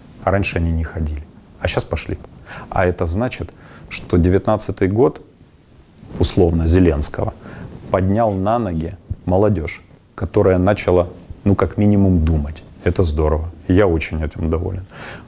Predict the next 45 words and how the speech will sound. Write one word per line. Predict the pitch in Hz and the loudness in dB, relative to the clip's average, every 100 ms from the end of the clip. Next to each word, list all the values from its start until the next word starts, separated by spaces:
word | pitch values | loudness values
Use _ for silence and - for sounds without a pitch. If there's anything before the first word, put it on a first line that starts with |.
| - | 2
Вот | 113 156 - - | 6 6 4 -2
вся | - 151 | 2 4
моя | 139 107 110 | 4 6 4
симпатия | - 104 92 107 92 85 | 2 -2 2 0 2 0
к | 85 | 0
этому | 85 85 | -2 -4
человеку. | 82 85 82 - | -2 0 0 4
А, | 117 78 | 2 2
ну | 107 123 | 2 4
и | |
то, | 127 - | 4 2
что | 120 - | 2 4
я | 117 | 4
вам | 113 | 4
в | |
самом | - 113 110 | 2 0 2
начале | 101 - 107 | -2 2 2
сказал | 95 - 92 95 | 2 0 2 2
насчет, | 92 87 104 113 | 2 2 2 4
насчет | 107 - 123 - | 2 4 0 2
мира. | 104 92 82 - - - | 0 0 -2 -6 -14 0
У | 131 | 4
него | 147 156 | 6 6
получится. | 139 151 185 214 120 - - 80 _ _ _ _ _ _ - - | 4 2 2 0 -2 -4 -10 -16 _ _ _ _ _ _ -20 0
Может | 127 151 143 | 2 4 4
быть, | 131 135 | 4 4
он | 135 | 4
потом | 127 123 131 | 2 0 0
уйдет | 123 123 117 | 0 0 0
в | |
отставку, | 127 - 170 147 104 | -2 0 0 0 2
я | 101 | 2
не | 113 | 2
знаю. | 110 95 87 | 2 2 2
У | |
меня | 107 120 | 2 4
личное | 104 - 101 | 2 2 0
ощущение, | 95 110 - 135 101 | 0 0 2 4 4
что | 87 - 101 | 2 2 2
он | - 113 104 | 4 4 6
для | 98 | 4
себя | - 107 104 | 4 2 2
нарисовал | 98 95 - 101 104 95 | 2 0 0 4 6 6
именно | 92 85 | 2 0
мир. | 85 73 | -2 -4